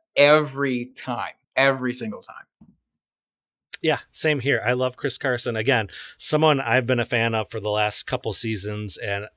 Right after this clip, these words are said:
Speaker 2: just always gets the disrespect and none of the accolades he deserves. I think people still have that, uh, bad taste in their mouth that he, that he's a fumbler,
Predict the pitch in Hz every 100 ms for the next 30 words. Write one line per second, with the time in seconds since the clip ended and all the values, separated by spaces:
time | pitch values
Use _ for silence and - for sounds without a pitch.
0 | - 123 113 - 131 151 139 - - -
1 | 101 110 - - - 98 - 101 101 92
2 | 92 - - - - 123 135 127 127 131
3 | 113 - 113 110 - 110 104 92 101 95
4 | 98 110 147 123 - 131 127 120 - 117
5 | 117 110 110 107 104 - 104 95 90 _
6 | - - - - - 139 139 - 135 135
7 | 147 135 127 120 120 131 110 107 113 107
8 | 107 - 131 131 139 139